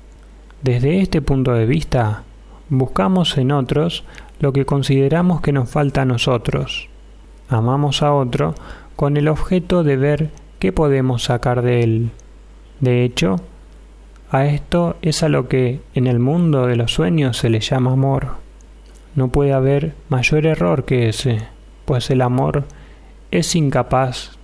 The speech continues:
de exigir nada. Solo las mentes pueden unirse realmente y lo que Dios ha unido ningún hombre puede desunir.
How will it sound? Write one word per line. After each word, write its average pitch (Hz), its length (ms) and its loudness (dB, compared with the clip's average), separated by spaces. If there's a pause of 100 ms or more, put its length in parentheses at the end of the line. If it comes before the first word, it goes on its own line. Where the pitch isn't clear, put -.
(200)
de 123 120 2
exigir 123 680 0 (440)
nada. 120 600 -2 (1600)
Solo 151 380 2
las 117 260 2
mentes 147 680 0 (100)
pueden 180 320 4
unirse 135 480 0
realmente 123 920 0 (300)
y 127 140 0
lo 123 180 2
que 131 140 2
Dios 160 340 0
ha 143 80 2
unido 123 640 2
ningún 143 520 2
hombre 147 440 0
puede 135 540 0
desunir. 110 640 0